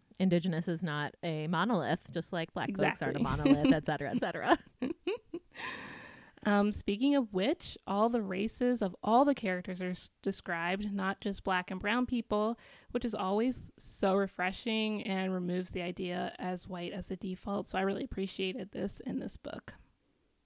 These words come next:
Speaker 2: They also talked about, I think we kind of talked about this a little bit earlier with the progressive disease of the vampires, how eventually they would be, like, institutionalized because of their disease.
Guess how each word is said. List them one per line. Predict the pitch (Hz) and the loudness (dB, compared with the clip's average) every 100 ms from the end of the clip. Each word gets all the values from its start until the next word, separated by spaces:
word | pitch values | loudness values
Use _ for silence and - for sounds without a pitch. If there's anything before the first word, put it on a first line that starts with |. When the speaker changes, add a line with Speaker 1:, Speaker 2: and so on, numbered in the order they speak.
| _ _ - | _ _ -2
Speaker 2:
They | 220 226 | 2 2
also | - 247 403 | 2 2 4
talked | 320 254 | 2 2
about, | 226 190 - - 208 | 2 2 2 -2 -2
I | |
think | 208 220 | 0 2
we | 202 | 0
kind | 214 190 | -2 -2
of | 185 | -2
talked | 214 190 | -2 -2
about | - 180 | -4 -6
this | 180 | -4
a | 185 | -4
little | 175 | -4
bit | 175 170 | -4 -4
earlier | 202 202 202 185 180 - | 0 4 4 2 -2 -4
with | - 196 - | -4 -4 -2
the | 185 180 | -2 -2
progressive | - 190 185 - 190 | -2 -2 -2 -2 -2
disease | 185 175 175 175 180 | -2 -4 -4 -4 -4
of | 185 190 | -6 -4
the | 185 185 185 190 - - - | -2 0 -2 -4 -12 -20 -8
vampires, | 185 180 202 254 277 277 | -2 -2 -2 0 2 0
how | 214 196 | 0 0
eventually | 190 185 190 220 196 | 0 0 0 -2 -2
they | 185 | -2
would | 180 | -4
be, | 233 | -4
like, | 180 - | -8 -6
institutionalized | 190 - 190 - 196 - 226 226 226 220 233 - | -8 -6 -6 -4 -6 -2 -2 0 0 0 -2 -2
because | 233 233 | -4 -4
of | 233 | -4
their | 220 220 | -2 -4
disease. | 220 214 202 202 233 247 | -4 -6 -6 -4 -2 -4